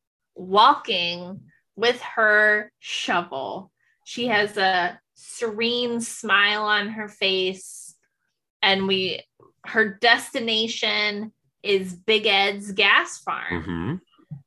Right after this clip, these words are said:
Speaker 1: And Nadine has come to tell him that she loves him,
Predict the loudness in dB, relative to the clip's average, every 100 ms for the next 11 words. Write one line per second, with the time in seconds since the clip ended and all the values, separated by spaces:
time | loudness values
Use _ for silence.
0 | _ 0 2 2 -2 0 0 -2 -4 -4
1 | -2 -2 -4 -10 -2 2 2 2 -6 -12
2 | -4 2 2 0 -2 -2 -2 -6 -14 _
3 | _ _ _ _ _ _ _ _ -2 0
4 | 0 0 0 4 6 6 2 -6 0 2
5 | 0 -2 -10